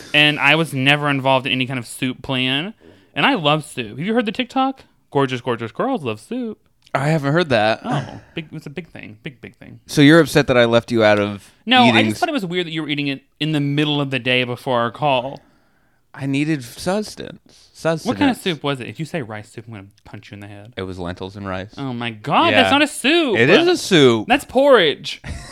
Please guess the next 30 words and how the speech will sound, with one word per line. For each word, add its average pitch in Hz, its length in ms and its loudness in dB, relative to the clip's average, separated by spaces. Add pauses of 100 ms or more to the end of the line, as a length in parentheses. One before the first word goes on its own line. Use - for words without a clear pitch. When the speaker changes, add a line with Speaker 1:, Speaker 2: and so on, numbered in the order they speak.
(640)
Speaker 2:
I 190 100 2
do. 170 260 -4 (260)
I 156 120 6
do 165 140 4
Speaker 1:
That's 277 160 8
Speaker 2:
call - 140 6
Speaker 1:
what - 80 2
Speaker 2:
it. - 40 0
Speaker 1:
Tiny 240 220 4
Tim 226 280 0
wanted. 135 520 -4
Speaker 2:
I 139 100 6
call 165 220 6
it 143 80 4
a 120 40 4
peasant's 117 460 -2
meal. 104 220 -4
Speaker 1:
Porridge. 110 720 -6
Speaker 2:
It 127 140 -4
is 131 120 0
absolutely 117 460 4
a 92 80 2
peasant's 95 480 -4
meal, 90 160 0
but 120 120 -2
that's 170 180 2
what 208 100 4
I 208 60 8
like. 202 280 0
I, 143 180 0